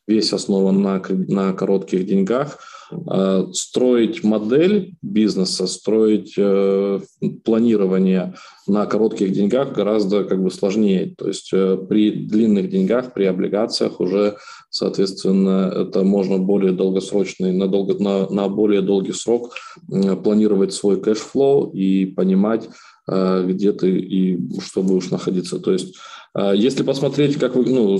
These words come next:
вы задаёте вопрос насчёт банков, с какими банками мы работаем, какой набор у нас банков, то, э, тоже тут как раз у нас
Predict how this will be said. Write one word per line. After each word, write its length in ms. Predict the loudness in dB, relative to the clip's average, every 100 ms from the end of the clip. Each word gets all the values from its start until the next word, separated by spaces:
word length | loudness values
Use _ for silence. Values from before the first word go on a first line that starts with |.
| -2
вы 460 | -4 2 4 4 4
задаёте 400 | 2 2 2 0
вопрос 260 | 0 0
насчёт 340 | -2 -2 -2 -2
банков, 440 | 0 0 0 -2
с 40 | -2
какими 320 | -2 0 0
банками 640 | 2 0 0 -2 0 0
мы 500 | 0 0 0 0 -2 -6 -20 _
работаем, 580 | -2 0 2 2 2 2
какой 260 | 0 0 2
набор 380 | 2 4 2 2
у 40 |
нас 220 | 2 0
банков, 520 | 0 -2 -2 -4 -6 -6 0
то, 400 | 2 4 2 -4 -20 -20 _
э, 400 | -4 0 0 -2 -2
тоже 240 | 0 2 0
тут 180 | 0 0
как 120 | 0
раз 240 | 0 -2
у 40 | -2
нас 220 | -2